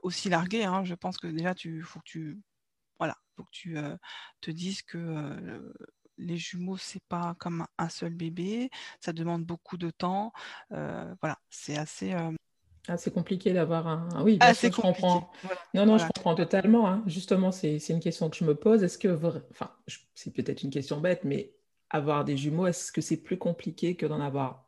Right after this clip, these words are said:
Speaker 2: un au quotidien, ou est-ce que c'est pareil ? Vu que tu as eu ton fils avant, est-ce que le fait d'avoir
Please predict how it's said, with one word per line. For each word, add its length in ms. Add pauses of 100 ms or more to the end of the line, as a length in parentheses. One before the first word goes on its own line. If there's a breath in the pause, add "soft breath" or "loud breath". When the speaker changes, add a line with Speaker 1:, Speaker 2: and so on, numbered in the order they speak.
Speaker 2:
un 280 (880 soft breath)
au 100
quotidien, 720 (200)
ou 120
est-ce 120
que 80
c'est 180
pareil ? 480
Vu 140
que 40
tu 80
as 60
eu 100
ton 140
fils 300
avant, 440
est-ce 240
que 80
le 160
fait 140
d'avoir 480